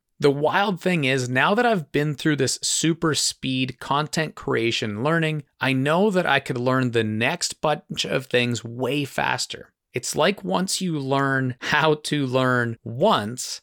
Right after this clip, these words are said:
going through this growth mindset process, we learn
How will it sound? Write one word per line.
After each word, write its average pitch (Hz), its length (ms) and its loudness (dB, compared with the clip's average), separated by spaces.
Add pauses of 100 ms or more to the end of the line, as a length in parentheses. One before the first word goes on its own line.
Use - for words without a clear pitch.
(140)
going 170 380 2
through 170 460 -2
this 135 200 0
growth 139 600 2
mindset 127 720 0
process, 160 800 -2 (160)
we 143 100 2
learn 139 500 0